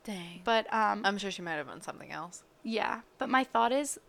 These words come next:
Speaker 2: what we were just talking about, kinda like how life's on a loop.
Speaker 1: Mm-hmm.
Speaker 2: Like, it was deja vu, like, it felt familiar, like,
Speaker 1: Yeah.
Speaker 2: isn't that weird? I don't know. That's just a thought that just came to me in this very moment.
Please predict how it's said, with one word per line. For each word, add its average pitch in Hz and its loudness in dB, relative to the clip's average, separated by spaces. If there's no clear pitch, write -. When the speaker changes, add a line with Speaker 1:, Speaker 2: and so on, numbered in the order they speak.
Speaker 2:
what 220 -2
we 226 0
were 226 2
just 208 -6
talking 214 -2
about, 220 2
kinda 220 -2
like 208 -2
how 214 -2
life's 208 0
on 214 -4
a 202 -4
loop. 208 -2
Speaker 1:
Mm-hmm. 202 -6
Speaker 2:
Like, 220 -4
it 226 -2
was 214 -2
deja 226 2
vu, 214 0
like, 208 -2
it - -10
felt - -4
familiar, 214 -4
like, 214 -8
Speaker 1:
Yeah. 196 -4
Speaker 2:
isn't 226 -4
that 233 0
weird? 226 -2
I 226 4
don't 220 2
know. 208 -2
That's 226 2
just 226 -6
a - -10
thought 208 -4
that 214 -6
just - -12
came 208 -6
to 202 -8
me 208 -8
in 202 -10
this 214 -14
very 285 -10
moment. 285 -10